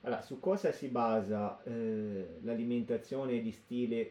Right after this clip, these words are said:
paleo? Lo dice già la parola stessa, paleo, no? Mm, quindi paleolitica. Si basa sul fatto che per, eh,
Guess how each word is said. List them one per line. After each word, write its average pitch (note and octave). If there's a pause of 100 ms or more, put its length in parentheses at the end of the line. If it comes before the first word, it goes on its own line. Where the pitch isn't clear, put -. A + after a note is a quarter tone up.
(120)
paleo? G#2+
Lo A2
dice B2
già A#2+
la A2
parola A2
stessa, A2
paleo, A2+
no? A#2+
Mm, A2
quindi G#2 (500)
paleolitica. A#2 (1040)
Si -
basa C#3+
sul B2+
fatto C3
che A2+ (160)
per, A#2+
eh, A2+